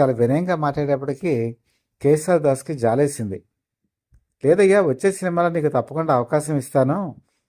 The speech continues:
ఈ సినిమాలో అయితే నేను ఏం చేయలేను" అని చెప్పి పంపించిన మనసులో మాత్రం అతని నడక, అతని స్టైలు చూసి ఇతనిలో ఏదో ఒక మంచి ఇది ఉంది, టాలెంట్ ఉంది అని చెప్పి అబ్జర్వ్ చేసి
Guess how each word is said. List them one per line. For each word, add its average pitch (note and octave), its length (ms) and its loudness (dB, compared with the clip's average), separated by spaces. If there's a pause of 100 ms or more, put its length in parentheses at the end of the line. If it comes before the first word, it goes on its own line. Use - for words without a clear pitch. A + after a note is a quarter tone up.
(140)
ఈ C3+ 100 0
సినిమాలో D#3 420 2
అయితే D#3+ 240 2
నేను D3+ 200 0
ఏం C3+ 300 0
చేయలేను" C3+ 360 2
అని B2+ 160 -2
చెప్పి C3 220 -4
పంపించిన D3 920 -2 (640)
మనసులో D3 380 0
మాత్రం F3 360 0
అతని D#3+ 220 -2
నడక, C3 320 0
అతని C#3+ 380 0
స్టైలు C#3+ 600 2 (800)
చూసి G#3+ 220 0
ఇతనిలో G3+ 280 -2
ఏదో G3 360 2
ఒక G3 460 2 (600)
మంచి G#3 380 -2
ఇది F#3+ 280 2
ఉంది, E3+ 340 2
టాలెంట్ D#3+ 520 -2
ఉంది D#3 200 0
అని D3 200 -2
చెప్పి D3 520 -2
అబ్జర్వ్ D3 440 0
చేసి B2+ 520 0